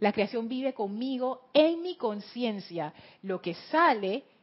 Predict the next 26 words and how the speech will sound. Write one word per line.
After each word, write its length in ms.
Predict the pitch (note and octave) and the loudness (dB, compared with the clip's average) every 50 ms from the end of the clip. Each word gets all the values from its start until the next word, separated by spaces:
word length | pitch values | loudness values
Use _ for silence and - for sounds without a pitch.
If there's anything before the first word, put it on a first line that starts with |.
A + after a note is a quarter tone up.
| _ | _
es 120 | - F3+ F3 | -10 -6 -2
la 160 | A3 A3+ A3+ | 2 2 2
radiación 1080 | G#3+ G3+ G3 F#3 F3+ F3 F#3 F3+ E3+ E3 - - - - C#4 C#4 D#4+ C#4+ C4 A#3+ G#3+ G3 | 2 2 2 2 2 0 -2 -4 -4 -4 -8 -14 -14 -10 -4 0 2 2 2 0 -2 -2
de 140 | G3 F#3+ | 0 0
esa 200 | F#3 F#3 - G3+ | 0 0 -2 -4
creación. 720 | G3 G3 F3+ F3 E3+ - - - F#3+ F3 E3 E3 E3 E3 F3 _ _ _ _ _ _ _ _ _ _ _ _ _ _ | -2 -2 -4 -4 -6 -8 -12 -12 -12 -12 -12 -12 -14 -18 -20 _ _ _ _ _ _ _ _ _ _ _ _ _ _
Eso 260 | C#4 D4 D#4+ D#4 D#4 | 4 6 6 4 2
es 60 | C#4+ C4 | -2 -4
lo 100 | A#3 A#3 | -4 -4
que 80 | G#3+ | -4
sale 240 | - - G#3 G#3+ A3+ | -2 -2 0 0 0
al 80 | A#3 A3+ | -2 -2
universo, 680 | G3+ F#3+ F#3+ F#3 F#3+ G3 F#3+ F#3+ - - F#3 F#3+ - _ _ _ _ _ _ _ _ _ | -4 -6 -4 -4 -2 -2 -4 -4 -8 -14 -14 -14 -16 _ _ _ _ _ _ _ _ _
que 180 | - F#3 E3+ E3+ | -2 -2 -2 -2
con-, 200 | - F#3 F#3 F3+ | -4 -8 -12 -10
como 260 | - - F#3 F#3 F3+ | -8 -8 -6 -6 -6
el 100 | E3+ E3+ | -6 -6
efecto, 640 | E3+ - - - C4 A#3+ - - - - E3 D#3+ - - | -8 -6 -2 0 0 0 0 -2 -8 -12 -12 -12 -12 -12
y 160 | F#3+ F#3 G3+ G#3 | -4 0 2 2
ese 180 | A3 A3 C4 | 2 2 -2
efecto 640 | C4 - _ - C4+ C4+ - _ - G#3 G#3+ - - _ _ - - | -8 -6 _ -2 -2 -2 -4 _ -10 -10 -10 -10 -12 _ _ -20 -14
regresa. 720 | E3+ E3+ E3 D#3+ D#3 E3 F3+ F#3+ F#3 E3+ - - E3 D#3+ D#3 - - - - - _ _ _ _ _ _ _ _ _ _ _ _ _ _ - | -10 -8 -8 -6 -4 -4 -2 -2 -2 -2 -4 -8 -12 -12 -12 -14 -20 -20 -20 -20 _ _ _ _ _ _ _ _ _ _ _ _ _ _ -16
No 80 | G3+ | -12
se 120 | - A#3+ G3+ | -10 -10 -10
puede 220 | - A3 G#3+ G#3+ | -6 -4 -2 -2
equivocar. 640 | G#3 - G3 E3+ E3+ E3 - G#3 F#3+ E3+ D3+ - | -4 -4 -8 -10 -10 -10 -8 -6 -6 -6 -8 -10